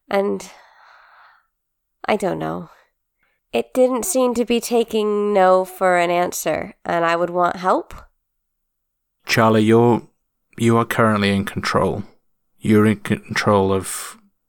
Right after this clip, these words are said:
Speaker 2: where Strail goes and what Strail does. Do you really think that these people that Strail have brought back from the dead, brought back from the inside of that storm, I,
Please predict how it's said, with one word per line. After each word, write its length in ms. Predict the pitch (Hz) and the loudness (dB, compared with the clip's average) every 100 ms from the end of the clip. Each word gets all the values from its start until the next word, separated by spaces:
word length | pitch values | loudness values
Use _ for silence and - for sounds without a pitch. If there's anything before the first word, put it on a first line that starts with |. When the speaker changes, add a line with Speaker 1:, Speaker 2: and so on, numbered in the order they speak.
| _ _ _ _ _ _ | _ _ _ _ _ _
Speaker 2:
where 200 | 101 95 | 0 0
Strail 380 | 98 - 101 98 | 0 0 0 0
goes 340 | 92 92 92 | 0 0 0
and 100 | 95 | -2
what 160 | 95 95 | -2 -2
Strail 360 | - - 92 92 | -2 -2 -2 -2
does. 500 | - - - - - _ _ _ _ _ _ _ _ _ _ _ - | -6 -6 -6 -8 -14 _ _ _ _ _ _ _ _ _ _ _ -4
Do 100 | 101 | 2
you 140 | 101 | 4
really 280 | 101 110 104 | 4 4 2
think 400 | - 110 101 - | 0 0 0 -2
that 160 | 95 - _ _ _ _ - | -4 -4 _ _ _ _ -10
these 200 | - 104 | -2 0
people 460 | - - 113 113 98 | 0 0 0 4 2
that 120 | 92 | 2
Strail 340 | 80 - 101 98 | 0 2 2 2
have 140 | 92 - - | 0 -6 -2
brought 320 | 98 90 - | 0 0 -2
back 260 | 104 98 - | -2 -4 -6
from 200 | - 98 | -8 -8
the 120 | 98 | -4
dead, 460 | 101 92 - - - _ _ _ _ _ _ _ - | -2 -2 -2 -6 -12 _ _ _ _ _ _ _ 0
brought 240 | 107 - | 2 2
back 260 | 104 107 - | -2 -2 -4
from 400 | 117 101 95 - _ _ | -2 0 -2 -6 _ _
the 140 | - 101 | 0 2
inside 480 | 104 107 107 98 101 | 4 2 2 2 0
of 80 | |
that 200 | 98 95 | -2 -2
storm, 580 | - - 95 95 95 101 - _ _ _ _ _ _ _ _ - - | -2 0 0 0 -2 -6 -12 _ _ _ _ _ _ _ _ -18 -8
I, 240 | - 104 | -4 -4